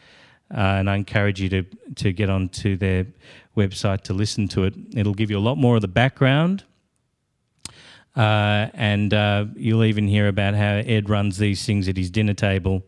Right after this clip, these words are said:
uh, with his kids. So, <laughs> um,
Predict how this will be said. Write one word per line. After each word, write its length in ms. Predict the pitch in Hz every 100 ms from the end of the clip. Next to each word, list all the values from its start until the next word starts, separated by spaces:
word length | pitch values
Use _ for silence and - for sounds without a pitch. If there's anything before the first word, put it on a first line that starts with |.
| _ - - - _ -
uh, 220 | 101 101
with 120 | 101
his 160 | 98 92
kids. 520 | - 110 87 - - 139
So, 340 | - 101 95 104 - - -
<laughs> 420 | - - _ _ -
um, 380 | 104 110 110